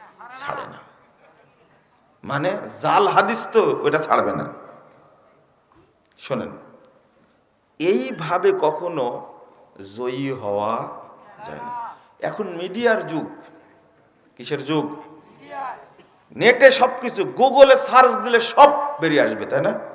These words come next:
আরে যদি খালি বলা হয় যে মুজাফফর বিন মহসিন সম্পর্কে Google তুমি কিছু বলো তো, কি নাম দিছো ওটার জন্য?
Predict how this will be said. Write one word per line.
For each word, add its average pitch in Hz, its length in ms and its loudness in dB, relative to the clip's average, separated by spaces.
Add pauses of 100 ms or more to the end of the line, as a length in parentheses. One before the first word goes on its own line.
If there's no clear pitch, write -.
(540)
আরে 170 180 2
যদি 202 220 -2
খালি 220 240 6 (140)
বলা 185 380 8
হয় 147 220 4 (1300)
যে 127 180 -8
মুজাফফর 180 640 0
বিন 185 180 -2
মহসিন 165 380 -6
সম্পর্কে 165 680 -4
Google 151 320 -6
তুমি 147 180 -8
কিছু 147 220 -12
বলো 127 340 -4
তো, 160 300 -14
কি 165 140 -12
নাম 165 240 -4
দিছো 147 200 -10
ওটার 151 160 -8
জন্য? 156 240 -12